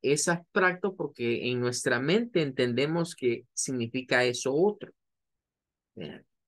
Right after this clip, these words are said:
por ejemplo, en ese de cut out está más que claro, porque cut out literal es cortar con tijera. Pero cuando vemos la aplicación abstracta, significa que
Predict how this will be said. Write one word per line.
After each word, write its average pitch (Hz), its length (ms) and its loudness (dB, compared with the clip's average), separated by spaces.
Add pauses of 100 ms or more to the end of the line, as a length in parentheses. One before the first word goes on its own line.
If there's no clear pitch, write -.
(100)
por 135 140 2
ejemplo, 147 380 0
en 127 120 0
ese 170 220 4
de 180 160 4
cut 175 280 0
out 196 300 4
está 156 220 -4
más 156 260 -4
que 156 140 -6
claro, 208 400 2
porque 127 280 -10
cut 151 260 2
out 190 300 2
literal 143 580 2
es 160 180 -2
cortar 139 420 0
con 120 160 -2
tijera. 214 480 2 (540)
Pero 127 240 4
cuando 117 540 2
vemos 139 420 2
la 185 120 4
aplicación 180 500 0
abstracta, 180 580 2
significa 165 680 -2
que 151 280 -2